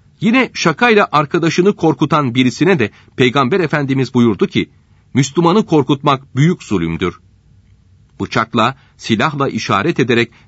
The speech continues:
veya ne şekilde olursa olsun insanları korkutmak doğru değildir.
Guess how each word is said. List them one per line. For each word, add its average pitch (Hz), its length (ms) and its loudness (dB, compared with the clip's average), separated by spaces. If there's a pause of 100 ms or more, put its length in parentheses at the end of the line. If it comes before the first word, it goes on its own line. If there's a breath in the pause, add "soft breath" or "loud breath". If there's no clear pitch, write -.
veya 127 200 2
ne 120 220 0
şekilde 147 400 -2
olursa 120 440 0
olsun 117 340 0 (240 soft breath)
insanları 135 540 0
korkutmak 127 600 -2
doğru 117 280 2
değildir. 101 400 -6